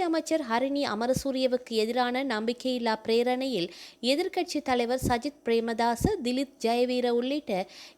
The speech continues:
எதிர்க்கட்சி உறுப்பினர்கள் கையெழுத்திட்டுள்ளனர். நேற்று பாராளுமன்றத்தில் அமைந்துள்ள எதிர்க்கட்சி தலைவர் அலுவலகத்தில் வைத்து அவர்கள் இப்பிரேரணையில் கையெழுத்திட்டனர். தற்போதைய அரசாங்கத்தின் கல்வி சீர்திருத்தங்களில் சிறுவர்களின் மனநிலைக்கு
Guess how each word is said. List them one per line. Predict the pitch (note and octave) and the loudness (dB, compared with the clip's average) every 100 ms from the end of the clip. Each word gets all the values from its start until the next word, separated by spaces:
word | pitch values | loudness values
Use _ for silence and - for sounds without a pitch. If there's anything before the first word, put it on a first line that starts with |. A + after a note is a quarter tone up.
| A#3+ | 0
எதிர்க்கட்சி | C#4 G4 G4+ F4+ - B3 | 2 2 -2 -4 0 2
உறுப்பினர்கள் | A#3+ B3 C4 B3 D4+ F#4+ | 2 0 -2 -2 -2 -4
கையெழுத்திட்டுள்ளனர். | C#4 B3 G3+ F3+ F#3 F#3+ F3+ F3+ F#3 F#3+ F3 - - - - _ F3 | -2 0 0 -2 -4 -4 -2 -4 -2 -2 -4 -6 -20 -20 -20 _ -2
நேற்று | G3 A#3+ D#4+ F4+ | 0 0 0 -2
பாராளுமன்றத்தில் | B3 A3 A3+ A3+ A3+ A3+ A3 A3 G3+ | 0 2 2 0 -2 -2 0 0 2
அமைந்துள்ள | A3 A#3 A#3 A#3+ G#3 | 0 0 0 2 2
எதிர்க்கட்சி | A#3 A#3+ A#3 - A3+ | 0 0 -4 -4 -2
தலைவர் | G#3 A3 A3+ G3 | 0 0 0 0
அலுவலகத்தில் | F#3+ A3 A3+ A3 A3 G#3+ | 0 2 0 -2 -2 -2
வைத்து | A#3 C#4 F3 D#3+ - - - F3+ | 0 0 0 -2 -4 -20 -4 2
அவர்கள் | G3+ G#3+ G#3+ F4+ | 4 4 2 0
இப்பிரேரணையில் | B3 - C#4+ D#4 D4+ B3 A#3 D#4+ - | -4 2 4 4 2 0 -2 -4 -2
கையெழுத்திட்டனர். | A3+ G#3 F3+ - F3 F#3 F#3 F#3 E3+ - _ D4 | -2 0 -4 -6 -6 -4 -2 -2 -2 -6 _ 2
தற்போதைய | D4 G#4 G#4 F#4+ D#4 | 2 0 2 4 4
அரசாங்கத்தின் | C4+ C#4 D4 D4 C#4+ C#4+ C4+ | 2 0 -2 0 0 0 -4
கல்வி | A#3+ B3 C#4+ C4+ | -2 0 0 0
சீர்திருத்தங்களில் | B3+ C4 C#4 C#4 C4+ B3+ B3+ G4 | 0 0 -2 0 -2 0 -2 -2
சிறுவர்களின் | - D4 F4 E4+ D#4 C4+ A#3 | 0 0 0 0 0 0 -2
மனநிலைக்கு | A3+ B3+ C4 B3+ B3 | -2 0 2 2 0